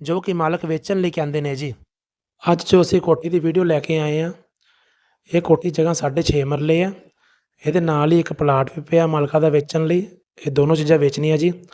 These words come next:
ਕੱਲੀਆਂ ਕੱਲੀਆਂ ਵੀ ਲੈ ਸਕਦੇ ਹੋ, ਇਕੱਠੀਆਂ ਵੀ ਲੈ ਸਕਦੇ ਤੁਸੀਂ। ਬਾਕੀ ਤੁਹਾਨੂੰ ਰੇਟ ਦੀ ਗੱਲ ਤੇ ਨਾਲ ਐਡਰੈਸ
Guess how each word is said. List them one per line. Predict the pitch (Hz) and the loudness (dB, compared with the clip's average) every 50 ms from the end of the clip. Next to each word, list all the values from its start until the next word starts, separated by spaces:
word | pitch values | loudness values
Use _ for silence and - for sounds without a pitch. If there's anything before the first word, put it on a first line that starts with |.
| - - _ _ _ _ _ _ _ _ _ - | -20 -20 _ _ _ _ _ _ _ _ _ -6
ਕੱਲੀਆਂ | - 147 151 156 170 175 | -2 0 2 4 4 4
ਕੱਲੀਆਂ | 165 175 165 170 170 175 | 4 4 2 4 2 2
ਵੀ | 175 175 | 2 4
ਲੈ | 160 156 151 | 4 4 2
ਸਕਦੇ | 143 - 151 156 151 165 | 2 0 -4 -2 0 0
ਹੋ, | 156 | 0
ਇਕੱਠੀਆਂ | 151 - - - 143 147 151 | 0 0 -4 -6 -6 -6 -4
ਵੀ | 165 156 | -2 0
ਲੈ | 151 147 | 0 -2
ਸਕਦੇ | 139 - 156 151 | -2 -2 -4 -6
ਤੁਸੀਂ। | 143 160 131 165 202 226 - - _ _ _ _ _ _ _ _ _ _ _ _ _ _ _ _ _ _ _ _ _ _ _ _ - - | -4 -4 -4 -4 -4 -6 -8 -14 _ _ _ _ _ _ _ _ _ _ _ _ _ _ _ _ _ _ _ _ _ _ _ _ -4 0
ਬਾਕੀ | 139 143 143 - 170 | 0 0 2 2 2
ਤੁਹਾਨੂੰ | 156 170 160 165 165 | 2 2 2 2 2
ਰੇਟ | 165 165 151 139 143 | 2 2 2 0 -2
ਦੀ | 139 160 156 143 | -6 -6 -4 -2
ਗੱਲ | 165 156 156 156 156 160 160 - _ _ _ _ _ _ _ _ _ _ _ _ _ _ _ _ _ _ _ _ _ - | 0 0 0 0 -2 -4 -6 -10 _ _ _ _ _ _ _ _ _ _ _ _ _ _ _ _ _ _ _ _ _ -6
ਤੇ | 156 | -4
ਨਾਲ | 151 151 151 147 147 151 156 160 160 165 196 - _ _ _ - | -2 -2 0 0 0 0 0 0 -2 -4 -6 -14 _ _ _ -6
ਐਡਰੈਸ | 151 123 131 147 151 143 - - | -6 -2 0 -2 -2 -2 -4 -4